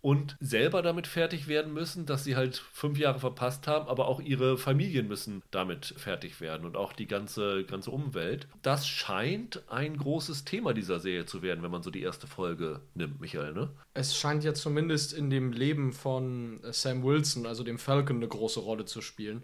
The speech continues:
Speaker 2: Ich finde das auch prinzipiell gar nicht so schlecht, weil WandaVision da logischerweise nicht ganz so viel mit zu tun hatte. Da spielt es zwar auch eine kleine Rolle, aber es war nicht so entscheidend. Und der Spider-Man-Film, der irgendwie erschienen ist, Far From Home,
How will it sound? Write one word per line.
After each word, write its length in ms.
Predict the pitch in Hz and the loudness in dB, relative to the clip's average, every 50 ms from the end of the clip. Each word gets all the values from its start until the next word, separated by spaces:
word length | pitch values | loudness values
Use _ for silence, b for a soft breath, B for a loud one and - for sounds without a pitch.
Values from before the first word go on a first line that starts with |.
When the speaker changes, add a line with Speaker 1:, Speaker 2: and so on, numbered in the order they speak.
| - - | -8 -4
Speaker 2:
Ich 120 | - 139 - | -2 2 6
finde 160 | 185 185 202 | 6 8 8
das 100 | 190 165 | 6 4
auch 60 | - | 4
prinzipiell 420 | - 170 147 160 147 - 165 165 | 2 0 0 0 2 4 4 6
gar 160 | 156 160 151 151 | 6 6 6 6
nicht 160 | 147 135 - | 4 4 2
so 100 | - 135 | 0 0
schlecht, 520 | - - - 151 156 151 151 - - - | 0 0 2 2 2 2 0 -2 -6 -4
weil 380 | 127 127 123 127 127 127 131 - - | -2 0 0 2 0 0 -2 -6 -8
WandaVision 1000 | - 135 123 131 143 175 196 190 165 156 175 180 160 160 165 175 175 170 165 156 | -4 2 6 6 6 8 8 6 6 6 4 4 4 2 0 0 2 0 0 2
da 140 | - 156 147 | 6 6 8
logischerweise 680 | 147 143 156 160 170 160 - 160 143 147 151 147 143 147 | 8 8 6 4 4 4 4 4 6 6 6 6 4 2
nicht 260 | 143 143 139 139 - | 2 2 0 0 4
ganz 240 | - 147 139 175 - | 6 8 8 8 6
so 100 | - 175 | 2 0
viel 380 | 147 - - - - 180 185 180 | -2 -2 -4 -2 2 2 4 4
mit 200 | 165 143 135 135 | 4 4 2 2
zu 100 | - - | 0 0
tun 320 | 139 - - 135 131 127 123 | -2 -2 -4 -2 0 0 0
hatte. 160 | 131 131 139 | 0 0 2
Da 160 | 139 135 139 | 4 4 4
spielt 320 | 143 - - - 165 165 | 2 0 0 0 0 2
es 140 | 170 156 156 | 2 0 0
zwar 180 | - - 139 131 | 2 2 4 4
auch 140 | 175 175 - | 4 2 2
eine 80 | 190 | 0
kleine 320 | 185 - 185 175 170 170 170 | 0 2 2 4 4 4 2
Rolle, 420 | 165 147 156 160 160 160 160 - | 2 4 4 4 6 4 4 4
aber 160 | - 139 139 | 4 4 4
es 160 | 139 139 - | 4 2 2
war 140 | - 143 143 | 2 2 2
nicht 280 | 147 143 139 139 - - | 2 2 0 -2 -4 -6
so 300 | - 123 123 143 160 151 | -4 0 2 2 2 2
entscheidend. 600 | 135 120 - - - 107 107 107 110 127 135 - - - - | 2 -2 -4 -4 -6 -4 -6 -6 -6 -8 -10 -10 -14 -4 4
Und 320 | - 143 147 143 139 139 143 | 6 8 8 8 8 6 6
der 240 | 147 135 131 127 123 | 8 8 8 8 6
Spider-Man-Film, 1040 | - - - - - - 139 165 175 180 160 151 139 135 - - 151 147 143 139 | 4 2 -2 0 4 8 8 8 8 6 4 4 4 2 2 4 4 4 6 4
der 120 | 135 135 | 4 2
irgendwie 240 | 139 135 131 123 131 | 2 0 0 0 0
erschienen 380 | 131 127 123 - - 143 135 127 | 0 0 0 0 0 0 0 0
ist, 120 | 123 - | 0 0
Far 200 | - - 139 135 | 0 2 2 2
From 280 | 139 139 147 131 123 123 | 2 2 2 2 2 4
Home, 300 | 139 147 143 143 151 | 6 6 6 6 4